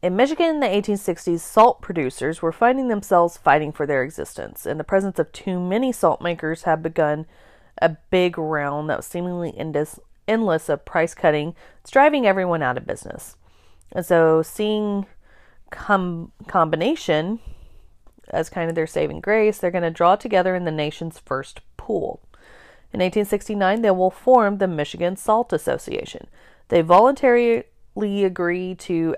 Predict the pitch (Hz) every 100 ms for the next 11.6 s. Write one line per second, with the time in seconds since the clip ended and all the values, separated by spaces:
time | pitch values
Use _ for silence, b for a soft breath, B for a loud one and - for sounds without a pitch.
0 | - 143 165 - 180 175 - 170 160 -
1 | 165 170 - 143 - 165 185 208 - 208
2 | 196 151 139 - - 185 - 185 - -
3 | - - - 165 165 190 185 - b b
4 | b - 170 - 165 185 190 180 170 -
5 | - - - 110 - - - - - -
6 | _ _ _ _ _ - 180 175 - 196
7 | 196 190 185 - - 185 - 175 175 160
8 | - 233 254 - 214 196 196 185 185 175
9 | 170 180 165 151 151 160 165 - 147 151
10 | - 170 - 175 160 160 156 151 156 226
11 | 240 202 156 151 156